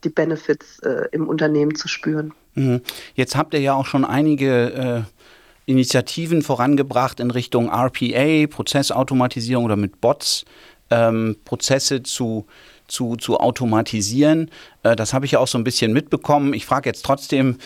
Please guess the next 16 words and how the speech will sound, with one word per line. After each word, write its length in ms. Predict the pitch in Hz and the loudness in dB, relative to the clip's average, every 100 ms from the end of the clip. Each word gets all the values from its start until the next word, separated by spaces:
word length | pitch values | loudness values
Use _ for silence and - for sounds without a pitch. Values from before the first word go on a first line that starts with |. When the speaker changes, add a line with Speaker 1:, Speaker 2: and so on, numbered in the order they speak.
| - - - | -20 -6 2
Speaker 2:
äh, 200 | 123 120 | 4 4
noch 160 | 120 | 2
mal, 240 | 123 120 113 | 2 2 2
was, 280 | 120 - 110 110 101 | -2 -4 -6 -8 -4
da 120 | 113 | 0
seid 220 | 117 131 | 2 2
ihr 160 | 127 87 | 4 2
auch 120 | 127 | 2
durch 200 | 127 113 | 0 0
mehrere 680 | 113 123 120 110 113 107 104 _ - - - - | 2 2 0 0 2 2 0 _ -20 -20 -20 -8
Phasen, 600 | - 120 139 139 123 113 | -2 2 2 2 0 0
will 120 | 117 | -2
ich 100 | 113 | 0
mal 180 | 120 113 | 0 2
sagen, 300 | 113 117 117 | 0 0 -2
gegangen. 580 | 107 104 110 135 151 | -2 -2 0 0 0